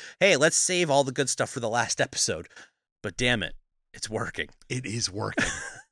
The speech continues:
Speaker 2: It's very much working. Go see She-Hulk. It's very good.
Speaker 1: Yes, watch see She-Hulk. I think it's my second favorite series finale so far.
Speaker 2: After what?
Speaker 1: Loki.
Speaker 2: Fair enough.
Speaker 1: <laughs>
Speaker 2: That's fair. I, uh,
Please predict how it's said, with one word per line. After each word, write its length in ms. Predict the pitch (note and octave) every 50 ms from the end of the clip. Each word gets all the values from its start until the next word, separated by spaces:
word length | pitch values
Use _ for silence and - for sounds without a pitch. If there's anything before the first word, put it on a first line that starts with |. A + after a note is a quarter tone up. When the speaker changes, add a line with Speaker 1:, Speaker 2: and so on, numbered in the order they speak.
| E3 -
Speaker 2:
It's 200 | - - F3+ -
very 280 | - - C#3 C#3 C3+ A#2 -
much 240 | A2 - G#3 - -
working. 240 | A2+ G#2+ - A2
Go 100 | A2+ A3+
see 160 | C#4+ D4 F#4 F4
She-Hulk. 460 | - D#4+ D4 B3+ G3+ D#3 - C#3+ - -
It's 120 | A2+ -
very 160 | E3 D#3+ D#3
good. 160 | D#3 D3 - -
Speaker 1:
Yes, 400 | A3 B3+ A#3+ F3+ - - - - C#3 -
watch 160 | - A3+ G#3+
see 200 | - - - A3
She-Hulk. 400 | F3+ - - G3+ E3+ C#3 G#2 - -
I 80 | C3
think 200 | D#3+ - A#3+ G#3+
it's 100 | A3 G#3
my 160 | - G3+ G3+ F#3+
second 380 | - - F#3 F3 - F#3 D#3 -
favorite 540 | - F3 E3+ E3 D#3+ E3 D#3 - - D3
series 360 | - - D#3+ D#3+ D#3 D#3 D3+ -
finale 380 | - D3+ C#3+ D3 C#3+ C#3 C3
so 180 | A#2 - G#2+ F2+
far. 280 | - F2+ D#2 D#2+ D2 - _ _ _ _ -
Speaker 2:
After 200 | D3+ D3 - D#3
what? 200 | C#3 D3 A#2+ - - _ -
Speaker 1:
Loki. 380 | - A#2 F2+ - - E2 - - _ _ _ _ _ -
Speaker 2:
Fair 160 | A#2+ A2+ G#2
enough. 260 | A#2+ D3+ D#3 - - - - - - - - - -
Speaker 1:
<laughs> 800 | - F3+ - - - - _ G3+ F#3+ - - F#3+ - _ - -
Speaker 2:
That's 160 | D#3+ D#3 -
fair. 180 | F#3+ G#3+ - -
I, 160 | D#3 F#3 A3 A3
uh, 240 | G#3 G#3 G3+ G3